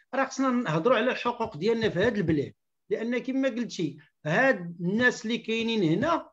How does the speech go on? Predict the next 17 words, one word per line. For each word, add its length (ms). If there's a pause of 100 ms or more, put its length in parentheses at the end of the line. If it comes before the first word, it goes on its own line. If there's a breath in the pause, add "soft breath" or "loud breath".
منين 200
غادي 200
نوصلوا 480
على 160
الأقل 520 (300 soft breath)
ل-، 340
ل-، 180
ل-، 640
لمصدر 380
القرار، 720 (180 loud breath)
راه 160
هما 480
غادي 240
يوليو 320
يهضروا 260
علينا 340
مع، 520